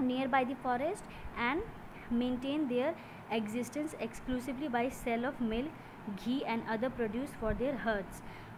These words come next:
uh, of their herds. So they used to maintain their existence by selling the milk, ghee and other produce which they get from their animals. Some tribal groups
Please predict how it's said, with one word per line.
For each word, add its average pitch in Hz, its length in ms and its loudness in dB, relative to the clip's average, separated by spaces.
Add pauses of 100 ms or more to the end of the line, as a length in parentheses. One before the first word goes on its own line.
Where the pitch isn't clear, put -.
uh, 196 380 2
of 202 160 0
their 285 120 4
herds. 220 380 0 (120)
So 294 180 2 (200)
they 247 140 0
used 262 260 -2
to 359 200 0
maintain 254 500 0
their 254 200 2
existence 226 580 -4
by 220 180 0
selling 226 420 0
the 233 120 -2
milk, 233 360 0 (480)
ghee 247 160 2
and 233 180 2
other 220 200 0
produce 233 460 -2
which 226 300 -4
they 233 180 2
get 220 220 0 (100)
from 214 260 0
their 262 200 4 (360)
animals. 214 400 0 (960)
Some 349 200 4
tribal 349 460 6
groups 294 320 -2